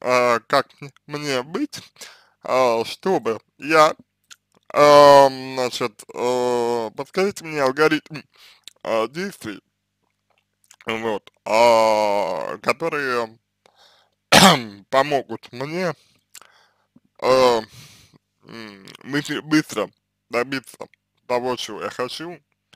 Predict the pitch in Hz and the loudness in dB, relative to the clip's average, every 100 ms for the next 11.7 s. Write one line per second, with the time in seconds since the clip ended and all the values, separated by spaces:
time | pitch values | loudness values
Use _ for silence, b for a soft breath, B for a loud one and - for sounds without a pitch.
0 | b b b b _ 165 185 - 127 98 | b b b b _ -8 -8 -8 -12 -18
1 | 131 160 180 - 135 107 - - 147 156 | -12 -6 -4 -4 -6 -6 -8 -6 -2 -2
2 | 143 135 131 127 120 113 - - 131 127 | -2 -6 -6 -8 -10 -18 -20 -10 -4 -4
3 | 110 - 113 - 113 107 - - _ _ | -4 -8 -8 -6 -8 -8 -14 -20 _ _
4 | _ _ _ _ _ _ _ _ _ _ | _ _ _ _ _ _ _ _ _ _
5 | _ _ _ - 147 202 165 127 113 - | _ _ _ -18 -6 -6 -6 -12 -12 -10
6 | 165 - 110 - - - _ _ _ _ | -12 -6 -6 -6 -10 -14 _ _ _ _
7 | _ - 113 - - - _ _ _ _ | _ -6 -6 -6 -12 -16 _ _ _ _
8 | _ _ - 107 107 104 - - _ _ | _ _ -10 -10 -8 -12 -14 -20 _ _
9 | _ _ _ _ b b b b b b | _ _ _ _ b b b b b b
10 | _ - 113 - - 127 - 151 151 208 | _ -16 -14 -16 -18 -18 -10 -4 -4 -4
11 | - 160 135 156 196 127 87 | -12 -14 -12 -10 -8 -8 -10